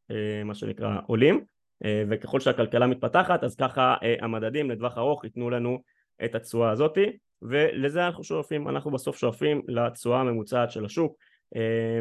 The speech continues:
ואגב, מי ש-, אני דיברתי על בין שמונה לעשר אחוז בשנה, אה, מי שזה נשמע לו מעט, אז כנסו למחשבון ריבית דריבית שלנו,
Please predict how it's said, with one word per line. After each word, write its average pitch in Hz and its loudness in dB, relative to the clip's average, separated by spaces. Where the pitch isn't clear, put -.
ואגב, 143 2
מי 131 0
ש-, 147 -6
אני 107 -6
דיברתי 123 -4
על 120 0
בין 123 -2
שמונה 127 -4
לעשר 117 -2
אחוז 113 -4
בשנה, 117 0
אה, 113 2
מי 127 2
שזה 151 0
נשמע 143 0
לו 151 2
מעט, 165 2
אז 123 -4
כנסו 123 -2
למחשבון 135 -2
ריבית 120 -2
דריבית 127 -4
שלנו, 117 0